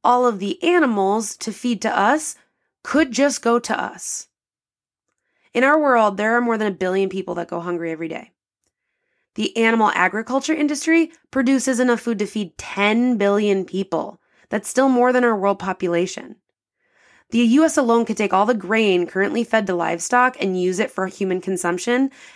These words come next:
and the number of people who could be fed would be nearly eight hundred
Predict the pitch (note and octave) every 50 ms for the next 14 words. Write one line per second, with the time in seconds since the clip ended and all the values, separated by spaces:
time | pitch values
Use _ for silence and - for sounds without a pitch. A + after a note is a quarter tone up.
0 | - _ - G#3+ A#3 A#3+ B3+ A#3+ A3+ G#3 G3+ A3 A#3 B3 A#3+ - A#3+ A3+ - A3+
1 | G#3+ G3+ A3 - G#3+ F#3+ G3+ G3 - - F#3+ F#3+ F#3 F#3+ F3+ F#3+ F#3+ F#3 F3+ F3
2 | F3+ F3+ F3+ F3+ - - F3 F3+ - - _ _ _ _ - - F#3 F#3 F3+ F3
3 | D#3+ E3+ E3+ E3+ E3 E3+ D#3+